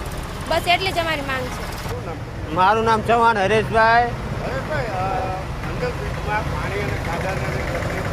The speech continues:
Speaker 2: શું પ્રશ્ન કેવો?
Speaker 3: હવે એમાં એવું છે કે છોકરાને સ્કૂલે મેકવા જવામાં,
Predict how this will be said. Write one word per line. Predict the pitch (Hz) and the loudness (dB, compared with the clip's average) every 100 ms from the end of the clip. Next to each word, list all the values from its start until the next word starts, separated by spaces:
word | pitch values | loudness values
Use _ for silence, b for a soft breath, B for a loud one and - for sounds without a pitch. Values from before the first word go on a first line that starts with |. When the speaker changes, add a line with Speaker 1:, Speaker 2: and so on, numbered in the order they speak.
| 156 - - - | -4 -4 -4 -2
Speaker 2:
શું | 262 277 - | -2 -2 -2
પ્રશ્ન | 269 269 285 285 | -4 -4 -4 -4
કેવો? | 233 247 226 - - - - | -2 -2 -2 -4 -4 -4 0
Speaker 3:
હવે | 180 240 247 214 | 2 6 6 6
એમાં | 214 240 | 6 4
એવું | 233 226 | 4 4
છે | 226 | 4
કે | 254 254 | 4 4
છોકરાને | 208 220 233 240 240 | 4 4 6 6 4
સ્કૂલે | 220 220 233 | 2 4 4
મેકવા | 233 233 247 240 | 6 4 6 6
જવામાં, | 233 233 247 247 | 6 6 6 4